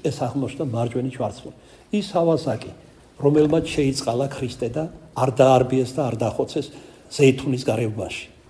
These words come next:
ქაიროს გარეუბანში. და ბოლოს, როცა ყოველივე აღსრულდა, დედას უკურთხა შვილობილა, დედაზე იზრუნა, ბოლო ამას უთხრა და აზრი გრძნობა მას დაუკავშირა მეთქი. და იოანეს, არანებისმიერ მოციქულს, არც თუნდაც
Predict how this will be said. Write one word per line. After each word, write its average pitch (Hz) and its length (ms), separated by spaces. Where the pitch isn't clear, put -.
ქაიროს 120 400
გარეუბანში. 104 560
და 156 100
ბოლოს, 139 400
როცა 139 320
ყოველივე 160 520
აღსრულდა, 131 600
დედას 139 440
უკურთხა 147 480
შვილობილა, 131 640
დედაზე 139 460
იზრუნა, 113 240
ბოლო 139 300
ამას 143 260
უთხრა 131 260
და 123 160
აზრი 135 220
გრძნობა 131 380
მას 127 200
დაუკავშირა 143 640
მეთქი. - 260
და 202 80
იოანეს, 139 440
არანებისმიერ 151 760
მოციქულს, 110 460
არც 127 200
თუნდაც 190 340